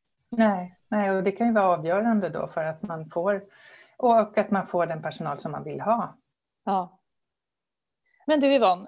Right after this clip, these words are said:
Speaker 2: eh, det används ju lite olika begrepp när man pratar om hållbarhet.
Speaker 1: Mm.
Speaker 2: Vilken skillnad är det egentligen på hållbarhetsrapport och hållbarhetsredovisning?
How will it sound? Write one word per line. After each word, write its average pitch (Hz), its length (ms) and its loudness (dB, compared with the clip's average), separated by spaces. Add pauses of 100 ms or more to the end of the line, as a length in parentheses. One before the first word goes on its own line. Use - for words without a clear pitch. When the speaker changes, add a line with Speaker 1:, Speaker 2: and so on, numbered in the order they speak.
(120)
Speaker 2:
eh, 226 260 -2
det 254 100 -2
används 277 420 -4
ju 269 60 -4
lite 262 200 -6
olika 262 320 -4
begrepp 254 460 -4 (140)
när 202 120 -8
man 180 120 -6
pratar - 240 -10
om 196 80 -10
hållbarhet. - 460 -6 (440)
Speaker 1:
Mm. 277 380 4 (720)
Speaker 2:
Vilken 262 720 0 (120)
skillnad 214 680 0 (120)
är 165 200 0
det 190 80 -4
egentligen 160 400 -6
på 175 80 -6
hållbarhetsrapport - 1200 -2 (220)
och 190 140 -2 (160)
hållbarhetsredovisning? 180 1300 -2